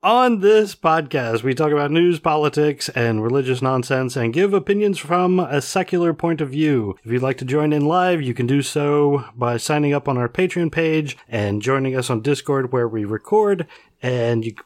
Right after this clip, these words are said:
you can join in live. You can chat with us as we record. And we're joined, uh, by Grinch tonight. We're missing the Pittsburgh atheist because he is off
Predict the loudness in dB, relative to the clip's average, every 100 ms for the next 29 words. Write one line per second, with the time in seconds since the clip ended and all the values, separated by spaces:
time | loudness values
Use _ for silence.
0 | -4 -2 -2 -2 0 2 2 2 2 2
1 | 0 -4 -6 -4 -4 -2 -4 -2 -2 -2
2 | -4 -2 -2 -2 -2 -2 -4 -2 -4 -2
3 | -2 -2 0 0 0 0 0 0 0 -2
4 | 0 -2 -2 0 0 -2 -4 0 2 2
5 | 0 0 2 2 0 -2 -4 -2 -2 -2
6 | -2 -2 0 0 -2 -8 -12 -6 -2 0
7 | 0 0 2 2 2 0 -2 -4